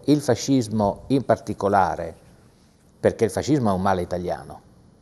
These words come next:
perché ogni paese ha la sua storia, noi abbiamo questa. Altri hanno il comunismo, altri hanno il nazismo, noi abbiamo questa roba qua. Il fascismo in particolare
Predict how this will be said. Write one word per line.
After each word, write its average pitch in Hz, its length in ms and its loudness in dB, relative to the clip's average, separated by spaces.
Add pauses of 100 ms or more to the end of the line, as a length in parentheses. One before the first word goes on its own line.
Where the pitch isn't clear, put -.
(160)
perché 127 220 -2
ogni 123 160 2
paese 127 480 2
ha 123 100 4
la 107 100 2
sua 98 220 -2
storia, 87 420 -2
noi 160 160 2
abbiamo 101 280 0
questa. - 440 -6 (360)
Altri 160 380 2
hanno 101 140 2
il 98 40 -2
comunismo, 156 500 0
altri 107 220 2
hanno 98 100 -4
il 95 60 -6
nazismo, 92 340 -6
noi 185 80 2
abbiamo 127 220 4
questa - 240 -4
roba - 160 -8
qua. - 180 -20 (960)
Il 123 80 -10
fascismo 185 340 4
in 151 80 4
particolare 113 800 2